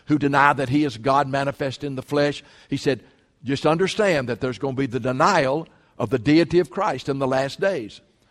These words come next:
And deception will be abroad," and it is. But now today he says, "Listen, I just wanna warn you about not being deceived about your salvation." He said, "I want you to know that you're saved.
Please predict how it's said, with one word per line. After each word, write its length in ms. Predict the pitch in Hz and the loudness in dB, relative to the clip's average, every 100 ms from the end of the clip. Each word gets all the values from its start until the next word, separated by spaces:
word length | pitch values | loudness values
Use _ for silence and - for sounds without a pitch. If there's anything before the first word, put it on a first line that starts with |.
| _ _ _ | _ _ _
And 140 | 143 | 0
deception 600 | 143 - 240 233 - 156 | 2 4 4 4 -2 -2
will 120 | 143 | -2
be 140 | 135 151 | 2 0
abroad," 380 | 143 151 110 - | 4 4 4 0
and 160 | 135 131 | -4 -2
it 100 | 131 | 0
is. 320 | 120 - - _ _ _ _ _ _ - - | -2 -4 -14 _ _ _ _ _ _ -20 0
But 140 | 190 | 4
now 120 | 190 | 4
today 380 | 185 170 151 277 | 4 4 4 4
he 120 | 190 | 4
says, 280 | 165 160 151 | 2 0 0
"Listen, 340 | 202 262 120 78 _ _ _ _ _ _ _ _ _ _ - - | -4 -4 -10 -14 _ _ _ _ _ _ _ _ _ _ 0 4
I 100 | 156 | 6
just 200 | 175 170 | 4 0
wanna 180 | 147 | -2
warn 380 | 131 143 202 156 | 0 0 0 0
you 260 | 117 117 127 | -4 -6 -6
about 360 | 120 117 127 131 | -4 0 0 0
not 240 | 135 139 | -2 -2
being 200 | 139 143 | -4 -6
deceived 580 | 143 143 131 107 98 87 - _ _ _ _ _ _ _ | -6 -8 -6 -6 -8 -14 -20 _ _ _ _ _ _ _
about 320 | 123 131 123 | 0 0 0
your 100 | 117 | -6
salvation." 680 | 104 110 104 104 95 78 69 _ _ - - | -6 -4 -2 -4 -8 -12 -18 _ _ -10 4
He 100 | 160 | 6
said, 180 | 165 | 8
"I 80 | 147 | 6
want 280 | 156 156 - | 6 2 -2
you 60 | 127 | -4
to 100 | 113 | -2
know 520 | 110 147 185 202 - | 8 10 10 8 2
that 200 | 139 175 | -2 0
you're 100 | 185 | -2
saved. 540 | 170 - 110 76 71 | -4 -2 -2 -4 -14